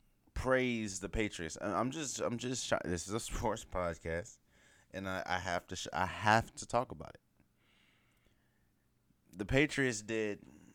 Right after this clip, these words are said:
and I think, and, and the, I guess the last part I'll say about this is, it's crazy how, what, f-, let's say six weeks, how, how six weeks can change your mind.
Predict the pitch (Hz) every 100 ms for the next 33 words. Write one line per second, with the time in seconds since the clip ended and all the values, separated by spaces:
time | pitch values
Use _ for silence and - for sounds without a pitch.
0 | _ 117 117 69 67 110 - 160 147 -
1 | - 98 104 - 101 104 80 - - -
2 | 139 90 90 87 - - 78 76 - 69
3 | 69 67 - 67 - 60 67 82 - -
4 | 135 151 120 113 90 87 85 78 - -
5 | _ _ _ _ _ _ _ _ _ _
6 | 104 98 - - - _ - 69 78 90
7 | 110 117 123 101 - 131 - 110 104 -
8 | - 101 104 98 101 - 143 - 127 117
9 | - 92 95 85 73 73 73 -